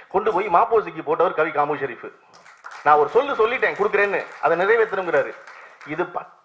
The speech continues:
பணமா? மனமா? கவி காமு ஷெரீஃப் யாருன்னா, அவருடைய ரொம்ப நெருங்கிய நண்பர் ஒருத்தர் ஒரு நாள் கண்ணீரோட வந்து நிக்கிறாரு வீட்டுல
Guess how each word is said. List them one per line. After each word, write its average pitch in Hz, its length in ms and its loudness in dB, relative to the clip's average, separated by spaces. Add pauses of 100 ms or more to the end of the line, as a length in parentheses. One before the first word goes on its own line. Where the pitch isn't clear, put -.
(480)
பணமா? 139 300 2 (680)
மனமா? 185 400 2
கவி 165 180 -4
காமு 165 320 -2
ஷெரீஃப் 143 280 -12
யாருன்னா, 123 720 -4 (600)
அவருடைய 131 320 -4
ரொம்ப 202 160 -4
நெருங்கிய 165 320 -6
நண்பர் 135 280 -4
ஒருத்தர் 98 260 -8 (460)
ஒரு 123 160 -10
நாள் 143 160 -2
கண்ணீரோட 165 560 -6
வந்து 147 80 -6
நிக்கிறாரு 123 380 -6
வீட்டுல 110 280 -10